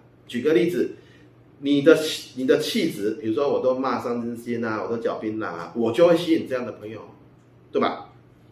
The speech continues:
啊，那我现在很常读书啊，我也跟别人分享，我也在学校教书，我就会吸引一些，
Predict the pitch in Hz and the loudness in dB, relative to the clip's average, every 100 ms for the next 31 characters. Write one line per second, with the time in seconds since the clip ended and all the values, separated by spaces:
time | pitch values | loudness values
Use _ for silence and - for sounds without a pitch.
0 | - - - 120 101 - - 185 180 120 | -20 -20 -14 -8 -8 -10 -4 2 4 4
1 | - 170 165 165 131 117 104 117 131 127 | 4 4 4 4 2 0 -6 -6 -6 0
2 | 110 113 120 123 - - - 104 - - | 0 0 -4 -4 -6 -16 -10 -8 -8 -10
3 | - 127 127 - 127 123 104 101 104 107 | -2 2 4 2 0 0 0 0 -2 -6
4 | 107 87 98 107 113 101 92 110 - 101 | -6 -8 -4 -4 -4 -6 -6 -6 -4 -6
5 | 104 - 101 - - - - - - 131 | -6 -10 -16 -18 -20 -20 -20 -16 2 4
6 | 123 180 165 165 165 120 127 135 131 | 6 6 4 6 4 4 0 -2 -2